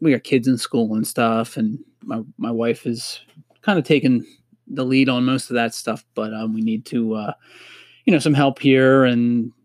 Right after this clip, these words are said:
you know, around with the kids. And we got a little guy too, who's only two. So he's, he's a bit of a handful right now too. So we gotta get that, you know, <laughs> under control during the day. Uh, we're actually sitting here on a week where, uh, the kids are on, uh, Easter break.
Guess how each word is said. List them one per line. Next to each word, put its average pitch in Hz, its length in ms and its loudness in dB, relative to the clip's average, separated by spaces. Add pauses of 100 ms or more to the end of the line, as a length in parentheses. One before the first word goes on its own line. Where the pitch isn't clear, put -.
you 131 100 -2
know, 120 120 -4
around 117 260 -2
with 113 100 -8
the 123 80 -14
kids. 113 440 -4
And 113 320 0
we 131 80 0
got 117 120 2
a 110 40 0
little 113 200 2
guy 104 220 -4
too, 123 220 -6
who's 110 120 -4
only 107 200 -4
two. 113 380 -6
So 110 340 -6
he's, 117 360 -4 (520)
he's 127 160 -4
a 120 40 -4
bit 127 140 0
of 120 80 2
a 120 60 -2
handful 135 500 0
right 127 180 2
now 127 240 -2
too. 139 300 0
So 127 160 -6
we 120 120 -2
gotta 120 280 -2 (300)
get 135 160 -6
that, 135 220 -8 (180)
you 135 120 -2
know, 120 220 -2 (140)
<laughs> - 140 -10
under 139 180 2
control 135 460 2
during 123 220 2
the 117 60 2
day. 117 340 0 (640)
Uh, 123 240 -2
we're 131 80 0
actually 120 260 -2
sitting 131 240 -2
here 135 140 -2
on 123 100 0
a 120 40 -2
week 120 280 0
where, 113 280 0
uh, 110 140 -4
the 110 100 -6
kids 123 240 -6
are 117 80 -2
on, 113 240 -2
uh, 107 220 -8
Easter 131 280 -4
break. 131 440 0